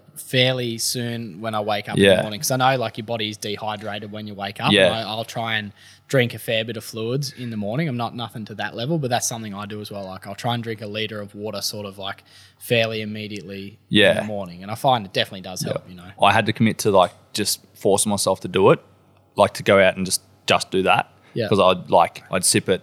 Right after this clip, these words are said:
Speaker 2: and I'd put it down, and then I'd go for a run, I'd come back and I'd forget about it, and then I'd eat breakfast, and then it'd still be sitting there on the bench before I went to work or whatever.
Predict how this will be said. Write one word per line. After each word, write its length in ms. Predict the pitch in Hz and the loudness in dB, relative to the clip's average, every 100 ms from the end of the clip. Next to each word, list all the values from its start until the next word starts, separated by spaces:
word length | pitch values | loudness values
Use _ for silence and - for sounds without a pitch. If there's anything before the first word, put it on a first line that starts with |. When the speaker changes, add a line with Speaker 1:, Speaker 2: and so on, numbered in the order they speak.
| - | -2
Speaker 2:
and 120 | 101 | -2
I'd 80 | 90 | 2
put 120 | 110 | 0
it 80 | 87 | 0
down, 380 | 92 92 90 90 - - | 0 0 0 -4 -12 -8
and 80 | 95 | -4
then 60 | |
I'd 60 | 90 | 0
go 120 | 95 | 0
for 160 | 90 98 | 0 2
a 20 | |
run, 180 | 92 90 | 2 2
I'd 100 | 90 | 0
come 180 | - 95 | -2 2
back 220 | 90 87 | 2 2
and 80 | 92 | -4
I'd 80 | 90 | -10
forget 240 | 87 90 | -4 -2
about 260 | 92 92 92 | 2 2 2
it, 140 | 95 | -2
and 80 | 92 | -4
then 80 | 87 | -4
I'd 100 | 87 | -4
eat 100 | 90 | 0
breakfast, 480 | 92 - 92 92 - | 0 0 -4 -4 -4
and 80 | |
then 80 | 90 | -8
it'd 100 | 90 | -8
still 160 | - 95 | -4 -4
be 80 | 92 | -4
sitting 200 | - 95 | -6 -2
there 100 | 90 | -2
on 60 | |
the 40 | 85 | -2
bench 200 | 87 95 | -6 -6
before 200 | - 98 | -2 0
I 20 | |
went 120 | 90 | 0
to 60 | 87 | -6
work 320 | 90 92 - | -6 -6 -4
or 20 | |
whatever. 340 | 95 98 135 | -2 2 4